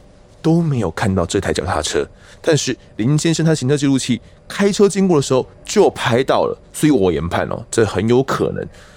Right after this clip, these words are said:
这台脚踏车的主人就是凶手。哦，那专案小组我们现在，呃，我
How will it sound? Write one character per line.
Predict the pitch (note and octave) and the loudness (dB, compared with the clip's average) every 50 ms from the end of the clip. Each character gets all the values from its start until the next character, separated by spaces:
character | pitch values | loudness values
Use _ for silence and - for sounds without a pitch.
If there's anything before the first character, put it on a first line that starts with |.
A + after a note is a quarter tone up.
| - - - - - - - - - - | -20 -20 -20 -20 -20 -20 -20 -20 -20 -16
这 | - - - A3 F3+ - - | -8 0 2 2 2 2 0
台 | - - - F2+ G2 | -6 -4 -2 0 0
脚 | G#2+ - - B2+ F#2+ D2 A#1+ | -2 0 0 0 0 2 0
踏 | C#2+ - C#3+ C#3+ A#2+ | 0 0 0 0 0
车 | A2 - - - A#2+ B2 A#2+ | 0 0 -2 0 2 2 2
的 | A2+ A2+ G2+ | 2 0 -2
主 | - - - G#2+ F2 D#2 | -2 -2 -2 0 0 2
人 | D#2+ D#2 D#2 D2 D2+ - - | 2 0 0 -2 -6 -12 -8
就 | - - C#3+ A#2 G2 | 0 2 2 2 2
是 | - - - F#2+ | 0 -4 -6 -4
凶 | E2+ - - E2+ E2 F2 | -4 -2 -2 -2 -2 -2
手。 | F2+ - - - - - - | -4 -4 -6 -6 -6 -8 -4
哦， | - F2 F#2+ | -2 0 0
那 | B2 | 0
专 | - - C#3+ C#3 | 0 0 0 0
案 | D3 | 2
小 | C3+ B2+ G#2+ A2 | 2 2 0 2
组 | A#2 | 2
我 | G#2 | 0
们 | G2 | 0
现 | - D3+ C#3+ A#2+ - - - - - - - | 0 0 -2 -2 -4 -8 -20 -20 -20 -16 -6
在， | - F#2+ | -2 0
呃， | F#2 F2+ F2+ | 0 2 2
我 | E2+ F#2+ A2+ A#2+ A2+ | 2 4 4 2 2